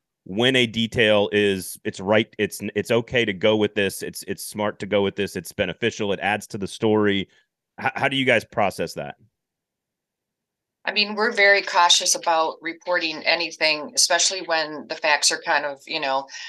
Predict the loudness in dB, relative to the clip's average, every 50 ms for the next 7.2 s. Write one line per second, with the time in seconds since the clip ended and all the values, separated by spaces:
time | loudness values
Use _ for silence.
0 | -6 -4 -2 2 4 6 6 6 6 4 4 4 4 4 4 2 2 2 2 2
1 | 2 2 0 0 -2 -2 -2 -4 -4 -6 -4 0 0 2 2 2 0 0 0 0
2 | 0 0 0 -4 -4 -4 -4 -6 -6 -8 -12 -14 -14 -6 0 2 4 4 4 2
3 | 0 -2 -2 -6 -6 -6 -4 -2 0 0 2 0 0 -2 -2 -4 -4 -4 -4 -4
4 | -4 -4 -2 0 0 0 -2 -2 -4 -2 -2 0 0 0 2 2 0 0 -2 -6
5 | -10 -8 -4 -4 -2 -2 -4 -6 -8 -14 -14 -16 -16 -14 -14 -14 -16 -14 -4 0
6 | 4 4 6 6 6 6 4 4 2 -2 -8 _ -18 -12 -6 -2 0 2 4 4
7 | 2 0 -2 -4